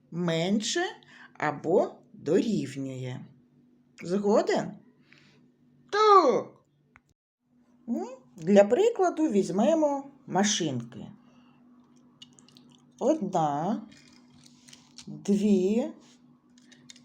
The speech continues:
три. Порахуємо. Одна, два, три. Яке число буде?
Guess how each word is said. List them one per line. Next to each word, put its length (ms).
три. 360
Порахуємо. 880
Одна, 880
два, 540
три. 340
Яке 320
число 460
буде? 420